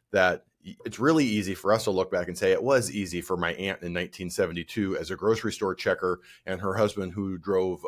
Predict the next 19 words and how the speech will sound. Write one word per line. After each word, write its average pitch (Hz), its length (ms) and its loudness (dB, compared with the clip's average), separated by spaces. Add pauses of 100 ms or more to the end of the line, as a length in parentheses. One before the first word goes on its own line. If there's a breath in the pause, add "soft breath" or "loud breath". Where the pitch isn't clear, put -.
a 82 180 -2
gasoline 98 460 0
truck 92 280 0
for 87 220 0
a 87 40 -2
Union 87 280 -4
seventy-six, 90 640 0 (420 loud breath)
that 95 360 2
they 110 140 4
were 104 160 6
able 95 140 2
to 92 40 -2
buy 113 220 4
that 95 180 4
house 90 240 2
'cause 107 160 -2
it 117 60 -2
was 110 140 -2
only 98 340 -2